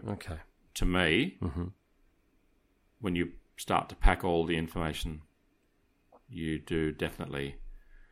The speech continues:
Speaker 2: begin to get a, you know, a, a tangible theory.
Speaker 1: I'm looking at this list of children that he
Speaker 2: Oh,
Speaker 1: was
Speaker 2: it's fucked, Paul.
Speaker 1: It's really bad.
Speaker 2: So,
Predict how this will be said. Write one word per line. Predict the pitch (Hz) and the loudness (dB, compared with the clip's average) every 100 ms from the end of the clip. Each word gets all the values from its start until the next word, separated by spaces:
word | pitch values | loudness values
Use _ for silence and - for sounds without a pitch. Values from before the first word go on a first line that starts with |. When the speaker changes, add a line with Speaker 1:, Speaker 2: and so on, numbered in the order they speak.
| - - - - - - | -20 -18 -16 -16 -16 -8
Speaker 2:
begin | 82 80 73 | -4 -4 -4
to | 80 | -2
get | 76 | -2
a, | 71 71 - - - - - - - | -2 -6 -12 -12 -10 -10 -12 -14 -12
you | - | -8
know, | 71 - - - - - - - - - - - - - - - - | -8 -10 -14 -18 -18 -20 -20 -20 -20 -18 -16 -16 -16 -18 -18 -16 -16
a, | - - | -12 -10
a | |
tangible | - 90 82 82 85 76 | -4 0 0 -2 -2 -2
theory. | - 87 82 69 69 147 | 2 4 6 4 0 -4
Speaker 1:
I'm | - 151 | 6 8
looking | 185 262 | 8 8
at | 269 | 6
this | 160 123 | 8 8
list | 123 123 - | 8 6 6
of | 104 - | 0 2
children | - 113 101 92 90 | 6 6 6 4 4
that | 80 | 2
he | 92 | 4
Speaker 2:
Oh, | 95 76 | 4 6
Speaker 1:
was | 69 - | 6 4
Speaker 2:
it's | - - - - | 2 0 0 0
fucked, | - - - - - - | -2 -6 -4 -4 -8 -18
Paul. | - - - _ - | -12 -12 -12 _ -2
Speaker 1:
It's | 156 - - | 0 0 4
really | 180 196 131 | 6 10 10
bad. | 101 95 87 69 71 - - - | 10 8 6 2 -4 -12 -18 -6
Speaker 2:
So, | - - - 90 85 82 80 78 | -2 -2 0 2 4 4 2 0